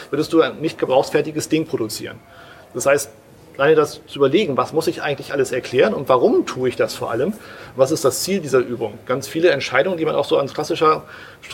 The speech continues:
Software sieht, sind halt irgendwelche Dinge, die gemacht werden, einfach nur, weil man es immer so gemacht hat oder weil man sich in den Restriktionen dieses Systems halt bewegt und nicht eigentlich das kommunizieren, was man eigentlich erreichen möchte. Also das Warum geht gerne verloren.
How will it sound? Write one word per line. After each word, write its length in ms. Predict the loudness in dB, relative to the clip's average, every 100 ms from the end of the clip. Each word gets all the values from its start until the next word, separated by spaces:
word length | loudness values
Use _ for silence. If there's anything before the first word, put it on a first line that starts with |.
| -2
Software 380 | 0 4 6 6
sieht, 420 | 2 -6 -4 -4 0
sind 240 | 0 2
halt 120 | 0 0
irgendwelche 380 | -2 0 0
Dinge, 220 | 0 -2 -4
die 140 | -2
gemacht 320 | 0 -2 2
werden, 320 | 4 4 2
einfach 340 | -6 -4 -2 -4
nur, 260 | 2 4 4
weil 100 | 2
man 80 | 0
es 80 |
immer 160 | 0 0
so 80 | 2
gemacht 320 | 0 0 -2
hat 120 | -2
oder 120 | 2
weil 80 | 4
man 100 | 2
sich 140 | -2 -4
in 60 |
den 100 | -4
Restriktionen 520 | -2 -2 -2 0 0
dieses 180 | 0 -6
Systems 500 | -8 2 2 2 0
halt 160 | 0 0
bewegt 440 | -2 -2 -2 -2 -10 -16 -16 -10 -2
und 100 | 0
nicht 200 | 0 -2
eigentlich 220 | -4 0
das 180 | 0 0
kommunizieren, 420 | -4 -2 0 0
was 160 | 0
man 80 | -2
eigentlich 380 | -4 -2 -2 -4
erreichen 380 | 0 2 2 -2
möchte. 300 | -4 -6 -12 -12
Also 140 | -6
das 220 | -4 0
Warum 400 | 0 4 2 2 -6 -16 -20 -20 -10
geht 180 | -6 -2
gerne 200 | -2 -2
verloren. 340 | -6 -8 -8